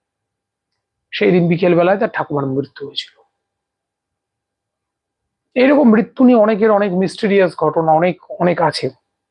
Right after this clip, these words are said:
অনেকে স্বপ্ন সত্যি হয়েছে, স্বপ্নে দেখতে পেয়েছিল। কিন্তু যাদের অ্যাক্সিডেন্টে মৃত্যু হয়, আকস্মিক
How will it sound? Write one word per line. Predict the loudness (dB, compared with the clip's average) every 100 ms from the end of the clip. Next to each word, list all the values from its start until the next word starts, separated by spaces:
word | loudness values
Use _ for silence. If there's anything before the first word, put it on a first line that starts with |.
| _ _ _ _ _ _ _ _ _ _ _ _ -4
অনেকে | -2 0 -2
স্বপ্ন | -2 -4 -2 -2
সত্যি | -2 -4 -2 0
হয়েছে, | 0 0
স্বপ্নে | -2 -4 -4 -2 -2
দেখতে | -2 -2 -2
পেয়েছিল। | 0 -2 -6 -10 -12 _ _ _ _ _ _ _ _ _ _ _ _ _ _ _ _ _ _ _ _ -2
কিন্তু | -2 0
যাদের | 0 2 2
অ্যাক্সিডেন্টে | 0 -2 -2 0 0 0
মৃত্যু | -2 -4 _ -4
হয়, | -2 -2
আকস্মিক | -4 -4 -4 -2 -6